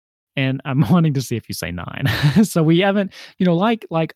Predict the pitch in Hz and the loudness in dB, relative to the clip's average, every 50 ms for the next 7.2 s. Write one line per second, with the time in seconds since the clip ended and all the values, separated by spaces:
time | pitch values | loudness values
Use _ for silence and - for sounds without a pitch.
0 | _ - 139 147 165 175 147 143 135 117 - 131 127 120 117 - 110 101 - - | _ -2 0 2 2 2 0 0 -2 -2 -4 -4 -4 -4 -4 -6 -8 -8 -6 -6
1 | 123 131 123 107 135 135 147 156 - - 147 151 147 139 135 107 117 - - - | -4 -4 -4 -2 -2 -2 -2 -2 -4 -4 -2 -2 0 0 -2 -2 -6 -8 -8 -6
2 | 123 120 117 - - 131 120 101 113 104 - 107 113 113 107 131 135 139 143 143 | -6 -4 -4 -2 -2 -4 -2 -2 -6 -6 -4 -4 -4 -4 -2 -2 -2 0 -2 -2
3 | - _ _ _ _ _ _ _ _ _ _ - - 151 131 131 120 - 156 156 | -6 _ _ _ _ _ _ _ _ _ _ -8 -4 -2 -2 -2 -2 -2 -2 -2
4 | 143 - 147 139 - 127 - 135 127 123 - 127 - 123 120 117 - 113 117 117 | 0 -2 -4 -4 -4 -4 -4 -4 -4 -2 -4 -4 -4 -4 -4 -4 -6 -6 -6 -6
5 | 113 - 113 117 113 113 110 - - 156 160 131 123 117 113 107 104 104 104 101 | -6 -4 -4 -2 -2 -2 -4 -2 -2 -2 -2 -2 -2 -4 -4 -4 -4 -4 -4 -4
6 | 95 92 92 95 90 92 104 98 - 113 104 113 117 120 120 - - 123 120 120 | -4 -4 -4 -4 -6 -8 -8 -8 -6 -6 -4 -4 -4 -4 -4 -4 -4 -4 -2 -2
7 | 113 107 107 | -2 -4 -6